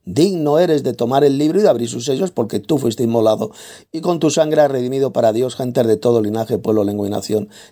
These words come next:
y los has hecho reyes y sacerdotes y reinarán sobre la tierra. Eso lo cantan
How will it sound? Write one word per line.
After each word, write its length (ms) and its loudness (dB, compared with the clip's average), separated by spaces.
y 120 -10
los 240 -6
has 140 -2
hecho 340 -2
reyes 260 -2
y 60 -6
sacerdotes 840 -4
y 140 -12
reinarán 800 -6
sobre 560 -2
la 160 -14
tierra. 420 -14
Eso 580 -4
lo 220 -8
cantan 520 -2